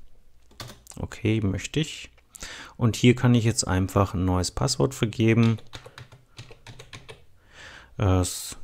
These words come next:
wird nicht mal angezeigt, sehr gut. Okay, dann das Ganze nochmal und wieder bestätigen. Und dann haben wir hier jetzt unser Passwort entsprechend, äh, erfolgreich, ähm, geändert.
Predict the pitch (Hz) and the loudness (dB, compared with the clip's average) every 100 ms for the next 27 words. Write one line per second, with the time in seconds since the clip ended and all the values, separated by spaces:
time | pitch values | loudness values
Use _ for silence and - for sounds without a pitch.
0 | - - - 95 - - - 156 151 123 | -8 -6 -4 -4 -6 -2 2 2 0 2
1 | 123 123 - 104 101 101 98 - - - | 4 2 0 0 2 -2 -2 -12 -12 -8
2 | - 127 - 82 - - - - - - | -8 -8 -16 -18 -16 -16 -14 -16 -16 -20
3 | - - - 95 87 85 92 - - 82 | -20 -20 -4 -2 -2 -2 -4 -4 -6 -4
4 | - 78 110 - 117 113 113 - - - | -2 -2 0 4 6 6 4 -2 -16 -4
5 | 92 90 87 - 110 104 - - - 104 | -2 -2 -4 -6 2 4 4 0 2 0
6 | - 101 104 104 101 - - - - - | 2 0 2 2 -2 -12 -20 -20 -20 -2
7 | 104 95 95 98 - - 92 87 87 87 | 0 2 2 -2 -6 -2 -2 0 -2 -2
8 | 87 87 - 90 90 87 87 90 - - | -2 -4 -2 0 0 0 -2 -4 -6 -8
9 | 82 95 90 - - - - - - - | -6 -6 -4 -6 -4 -4 -4 -6 -6 -8
10 | - - - - - - - - - - | -8 -10 -10 -8 -8 -8 -8 -8 -8 -6
11 | - 120 - - - - - - - - | -8 -10 -6 -6 -6 -8 -8 -8 -14 -18
12 | - - - - _ - - - - 73 | -20 -20 -20 -20 _ -10 -6 -6 -6 -8
13 | - - - 101 - - - - - - | -8 -8 -10 -12 -12 -12 -12 -14 -16 -18
14 | - - - - 92 123 185 - - | -20 -20 -14 -6 0 2 2 -2 -18